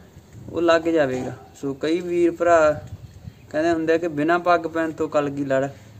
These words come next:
ਜਿਹੜੀ ਲਾਉਣ ਦੀ ਆ ਉਹ ਵੀਡੀਓ ਪਾਈ ਜਾਵੇ, ਉਹ ਵੀ ਆਪਾਂ ਜਲਦੀ ਵੀਡੀਓ ਲੈ ਕੇ ਆਵਾਂਗੇ ਕਿ ਕਿਸ ਤਰੀਕੇ ਨਾਲ ਤੁਸੀਂ ਖੜਾ ਸਕਦੇ ਹੋ ਕਲਗੀ ਲੜ ਬਿਨਾਂ ਪੱਗ ਪੈਣ ਤੋਂ। ਸੋ ਇਸ ਤੋਂ ਇਲਾਵਾ ਇੱਕ ਹੋਰ ਤਰੀਕਾ, ਸੋ ਇਸ ਤਰ੍ਹਾਂ ਇਕੱਠਾ ਜਿਹਾ ਕਰਕੇ ਵੀ ਲੜ ਤੁਸੀਂ ਲਾ ਸਕਦੇ ਹੋ।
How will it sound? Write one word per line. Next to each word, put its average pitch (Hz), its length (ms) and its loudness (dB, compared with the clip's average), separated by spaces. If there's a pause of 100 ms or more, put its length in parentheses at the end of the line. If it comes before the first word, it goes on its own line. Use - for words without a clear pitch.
(420)
ਜਿਹੜੀ 147 180 -4
ਲਾਉਣ 131 360 -2
ਦੀ 135 140 -2
ਆ 143 60 0
ਉਹ 151 60 -2
ਵੀਡੀਓ 147 240 -2
ਪਾਈ 131 260 0
ਜਾਵੇ, 135 240 0
ਉਹ 156 120 -2
ਵੀ 175 100 -2
ਆਪਾਂ 165 300 0 (240)
ਜਲਦੀ 123 380 2
ਵੀਡੀਓ 143 200 -2
ਲੈ 147 180 0
ਕੇ 139 160 -2
ਆਵਾਂਗੇ 135 420 0 (420)
ਕਿ 139 60 -12
ਕਿਸ 139 260 -2
ਤਰੀਕੇ 135 320 -6
ਨਾਲ 135 140 -4
ਤੁਸੀਂ 135 220 -8
ਖੜਾ 147 240 2
ਸਕਦੇ 123 180 0
ਹੋ 131 60 -6
ਕਲਗੀ 123 320 -4
ਲੜ 123 160 -4
ਬਿਨਾਂ 117 220 -6
ਪੱਗ 113 180 -8 (120)
ਪੈਣ 113 160 -4
ਤੋਂ। 117 180 -18 (500)
ਸੋ 117 260 -10 (340)
ਇਸ 120 100 -8
ਤੋਂ 127 200 -6
ਇਲਾਵਾ 123 300 0
ਇੱਕ 123 180 -8
ਹੋਰ 131 280 -4
ਤਰੀਕਾ, 135 460 -6 (680)
ਸੋ 135 280 -8 (1400)
ਇਸ 131 160 -6
ਤਰ੍ਹਾਂ 139 220 -8
ਇਕੱਠਾ 143 360 -2
ਜਿਹਾ 160 140 4
ਕਰਕੇ 151 300 -2
ਵੀ 143 120 -4
ਲੜ 135 200 2
ਤੁਸੀਂ 139 240 -6
ਲਾ 123 160 -2
ਸਕਦੇ - 380 -12
ਹੋ। - 20 -18